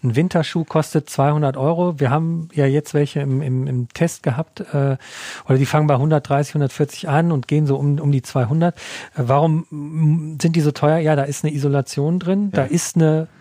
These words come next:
Speaker 1: Gore-Tex-Membran drin bei den Modellen, die halt wasserdicht sind. Ähm, und dann kann man mit denen auch noch du-, letztlich von Herbst bis Frühjahr laufen. Also es ist irgendwie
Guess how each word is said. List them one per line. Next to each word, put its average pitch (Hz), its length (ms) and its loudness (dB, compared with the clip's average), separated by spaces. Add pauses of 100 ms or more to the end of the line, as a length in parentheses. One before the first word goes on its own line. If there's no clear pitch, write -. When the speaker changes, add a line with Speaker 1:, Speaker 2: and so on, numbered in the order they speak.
(180)
Speaker 1:
Gore-Tex-Membran 156 1200 0
drin 226 360 0 (120)
bei 147 160 2
den 156 260 0 (220)
Modellen, 139 480 0
die 135 180 0
halt 127 200 -2
wasserdicht 135 580 -4
sind. 165 320 -2 (680)
Ähm, 160 680 2 (500)
und 151 120 2
dann 160 140 4
kann 175 100 2
man 165 100 2
mit 160 120 -2
denen 165 120 0
auch 160 80 0
noch 160 120 0
du-, 160 200 -6 (160)
letztlich 147 480 -2
von 143 160 0
Herbst 131 460 0
bis 151 160 -2
Frühjahr 160 440 2
laufen. 120 480 -2 (260)
Also 131 140 2
es - 100 -4
ist - 240 0
irgendwie 180 500 2